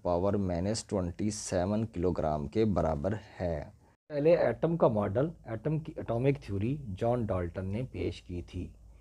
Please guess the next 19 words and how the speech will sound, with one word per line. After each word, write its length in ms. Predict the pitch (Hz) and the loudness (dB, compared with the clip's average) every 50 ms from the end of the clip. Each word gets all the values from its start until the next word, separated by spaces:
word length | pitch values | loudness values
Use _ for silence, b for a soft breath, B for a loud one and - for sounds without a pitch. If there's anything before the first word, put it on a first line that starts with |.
| b b b b b b b - - | b b b b b b b 0 6
उस 320 | 180 208 208 208 - - | 6 6 6 4 -2 -6
थ्योरी 260 | - 110 107 104 101 | -2 0 0 0 0
का 180 | 98 113 113 113 | 2 4 2 4
जो 160 | 113 123 117 | 4 2 2
मेन 380 | 104 104 113 139 175 208 208 208 | 2 2 4 6 6 6 6 6
पोस्टुलेट 580 | - 127 110 104 - - 101 90 92 92 - | 6 4 4 4 4 0 0 0 0 0 -2
था, 460 | - - 92 92 95 107 123 131 b b b b b b - 95 | -4 -4 -2 -2 0 0 -2 -4 b b b b b b -6 0
वो 140 | 98 98 98 | 2 2 4
ये 240 | 95 104 120 147 | 4 6 6 6
था 420 | 156 156 - - 98 98 104 120 127 | 6 4 0 0 0 2 4 2 2
कि 200 | - - - - | 0 0 -4 -4
all 580 | - - - 120 123 131 143 151 165 175 165 147 123 | -4 -4 -2 4 6 8 10 10 10 8 6 4 0
matter 340 | 107 101 98 98 - 107 101 - - | 0 -2 -2 -4 -6 -8 -8 -6 -6
is 480 | 98 95 92 92 92 101 117 143 165 175 - b b b b b b - 101 98 101 | -6 -6 -6 -4 -2 0 2 2 2 0 -2 b b b b b b -4 -2 0 2
made 300 | 104 110 123 147 170 165 | 4 6 8 8 8 8
up 160 | 175 160 160 - - | 8 6 6 4 -2
of 180 | 98 101 101 98 - - | -2 -2 -2 -4 -4 -6
atoms 460 | 92 92 92 - - 98 92 90 - | -6 -6 -6 -6 -8 -8 -8 -6 -4
of 220 | 90 95 113 123 | -4 -2 -2 -2